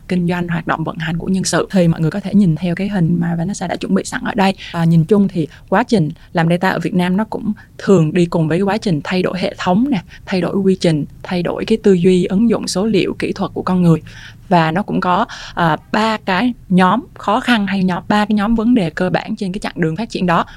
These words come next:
mà một doanh nghiệp vận hành truyền thống họ cần, ờ, phải đi qua. Đó là thứ nhất là số hóa dữ liệu, hệ thống hóa quy trình. Thứ hai đó là, ờ, phân tích dữ liệu để tối ưu quy trình hoạt động. Thứ ba là đổi mô hình kinh doanh để,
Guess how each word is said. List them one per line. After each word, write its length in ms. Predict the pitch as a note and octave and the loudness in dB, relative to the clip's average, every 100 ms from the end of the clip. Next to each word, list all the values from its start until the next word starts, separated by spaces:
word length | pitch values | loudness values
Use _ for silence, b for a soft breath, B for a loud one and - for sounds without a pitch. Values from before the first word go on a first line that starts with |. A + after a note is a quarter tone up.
| B | B
mà 100 | E3 | -2
một 140 | D#3+ E3 | -2 0
doanh 260 | F3 F3 F3+ B - | -2 -2 -6 B -4
nghiệp 140 | D#3+ | -2
vận 140 | - - | -2 -2
hành 160 | E3 | -2
truyền 180 | C#3+ D3 | -2 -4
thống 220 | D3 D#3+ | -2 -2
họ 180 | A3 - | -2 -4
cần, 200 | - D3+ C3 B B | -4 -4 -4 B B
ờ, 200 | E3 D3+ D3 | -4 -4 -2
phải 120 | E3+ | 0
đi 140 | F#3+ | 0
qua. 280 | F#3 F#3 F3 B B - | 2 0 0 B B -8
Đó 180 | F3+ G#3+ | -4 -2
là 300 | A3+ E3 - - - | -2 -2 -6 -10 4
thứ 60 | |
nhất 220 | C4 D4 F3+ | 4 4 -4
là 100 | C#3+ | -8
số 340 | - G#3+ C4 | -4 -2 -2
hóa 400 | A#3+ G#3 A#3+ F4+ - - | -2 -2 -2 -4 -12 -2
dữ 160 | F#3+ | 2
liệu, 280 | A3+ G3 - - | 4 4 0 -8
hệ 160 | - | -8
thống 180 | E3+ G#3 | -2 -2
hóa 120 | G3+ | 0
quy 160 | A#3 G#3 | 0 0
trình. 160 | E3 - B B B | 0 -4 B B B
Thứ 180 | - C4+ | 2 4
hai 360 | B3+ A3 G#3 | 4 4 2
đó 120 | G3 A3 | 0 -2
là, 240 | G#3 C#3+ B B | -4 -6 B B
ờ, 140 | - D3+ | -4 -2
phân 240 | - G#3+ | 2 2
tích 140 | C4 - | 2 0
dữ 160 | D#3+ | 0
liệu 240 | G3 D#3+ - | 2 2 0
để 120 | - | -4
tối 200 | - A3 | 0 0
ưu 160 | G#3 G3 | 2 2
quy 160 | F#3 F#3+ | 2 0
trình 260 | F3+ D3 D3+ - | 0 -2 -4 -8
hoạt 220 | E3 - | -8 -4
động. 180 | C#3 - B B | -6 -6 B B
Thứ 120 | - A#3 | -6 -2
ba 240 | G3+ E3+ | -2 -2
là 240 | E3 E3 - | -2 -4 -6
đổi 220 | - - A#3 | -6 0 2
mô 220 | A#3 F#3 | 2 2
hình 180 | E3+ D#3 | -2 -2
kinh 180 | F3+ | -2
doanh 220 | E3+ E3+ E3+ | 0 -2 -4
để, 160 | - | -8